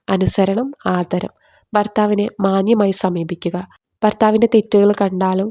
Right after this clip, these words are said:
വാക്കുകളിൽ കടുപ്പം കാണിക്കാതെ സ്നേഹത്തോടെ പറയുക. നിങ്ങൾക്കറിയോ, പ്രവാചകൻ സല്ലല്ലാഹു അലൈഹി വസല്ലം തങ്ങൾ പറഞ്ഞിട്ടുണ്ട്, ഒരു സ്ത്രീ ഭർത്താവിനെ സന്തോഷിപ്പിച്ചുകൊണ്ട് മരണപ്പെടുകയാണെങ്കിൽ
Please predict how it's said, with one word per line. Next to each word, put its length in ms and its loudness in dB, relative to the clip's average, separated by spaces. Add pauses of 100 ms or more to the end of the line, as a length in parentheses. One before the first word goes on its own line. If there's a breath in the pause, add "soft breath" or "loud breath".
(140)
വാക്കുകളിൽ 520 2
കടുപ്പം 440 -2
കാണിക്കാതെ 560 -2 (100)
സ്നേഹത്തോടെ 640 0
പറയുക. 420 -6 (560 soft breath)
നിങ്ങൾക്കറിയോ, 640 4 (140)
പ്രവാചകൻ 560 2
സല്ലല്ലാഹു 580 2
അലൈഹി 240 0
വസല്ലം 380 0
തങ്ങൾ 300 -2
പറഞ്ഞിട്ടുണ്ട്, 600 -4 (440 loud breath)
ഒരു 140 4
സ്ത്രീ 320 2 (160)
ഭർത്താവിനെ 500 0
സന്തോഷിപ്പിച്ചുകൊണ്ട് 960 0
മരണപ്പെടുകയാണെങ്കിൽ 1040 -2